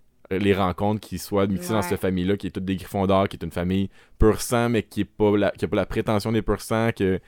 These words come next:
Speaker 1: euh, des gens pleins de bonté puis de, de, de, d'altruisme et tout ça. Fait que moi, je pense que c'est pour ça.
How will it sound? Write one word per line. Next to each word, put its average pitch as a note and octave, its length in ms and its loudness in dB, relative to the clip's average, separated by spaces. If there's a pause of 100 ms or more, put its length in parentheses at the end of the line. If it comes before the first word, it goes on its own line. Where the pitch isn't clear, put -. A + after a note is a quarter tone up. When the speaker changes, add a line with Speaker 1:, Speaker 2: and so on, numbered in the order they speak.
(540)
Speaker 1:
euh, D#2 140 -2
des F2 180 -2
gens F2+ 160 -2
pleins G2+ 180 0
de F#2 60 2
bonté F#2+ 420 2
puis - 140 -8
de, E2 420 0
de, - 0 -
de, C#2 420 -4 (480)
d'altruisme F#2 680 -2
et D#2+ 300 -2
tout - 80 -20
ça. B2+ 240 -2 (280)
Fait D2+ 200 -6
que - 80 -20 (320)
moi, E2 100 -8
je - 60 -18
pense - 160 -10
que C#2+ 80 -12
c'est - 60 -20
pour - 140 -18
ça. - 100 -18